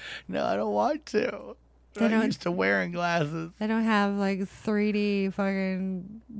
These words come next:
Speaker 2: monitors yet.
Speaker 1: No.
Speaker 2: Or maybe they do. Who knows at this point?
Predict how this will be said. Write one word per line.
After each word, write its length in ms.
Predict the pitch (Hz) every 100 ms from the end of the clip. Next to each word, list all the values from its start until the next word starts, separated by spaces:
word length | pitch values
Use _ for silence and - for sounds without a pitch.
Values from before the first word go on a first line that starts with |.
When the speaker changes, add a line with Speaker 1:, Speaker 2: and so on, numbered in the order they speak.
| -
Speaker 2:
monitors 560 | 196 196 196 190 196 190
yet. 340 | 185 175 - - _ - - -
Speaker 1:
No. 300 | 127 117 113 -
Speaker 2:
Or 80 | 226
maybe 220 | 277 320
they 140 | 285 254
do. 480 | 202 226 214 190 -
Who 100 | 233
knows 240 | 214 208
at 80 | 202
this 160 | 190 190
point? 440 | 202 190 190 170